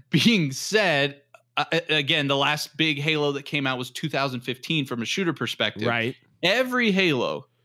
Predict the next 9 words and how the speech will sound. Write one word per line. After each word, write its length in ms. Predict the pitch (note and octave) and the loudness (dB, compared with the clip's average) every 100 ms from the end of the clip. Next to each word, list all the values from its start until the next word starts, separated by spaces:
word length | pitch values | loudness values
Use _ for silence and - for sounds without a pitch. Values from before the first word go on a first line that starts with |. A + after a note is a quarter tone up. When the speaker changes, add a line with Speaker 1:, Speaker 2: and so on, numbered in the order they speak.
| _ - | _ -4
Speaker 1:
has 200 | D#3+ - | -4 0
consecutively 840 | F3 D3+ G#3 G#3 G#3+ F#3+ E3 D#3+ | -2 0 0 0 2 2 2 2
sold 480 | - F#3 D3 B2+ - _ - | 2 4 4 2 -6 _ -2
way 380 | C#3 G#3 G3 A#3+ | 4 6 6 6
more 360 | G3+ E3 B2 | 6 6 4
than 180 | B2 D3 | 4 2
the 80 | C#3+ | 4
last 360 | C3 A2+ - | 4 2 -4
one. 240 | G2 E2 | -10 -12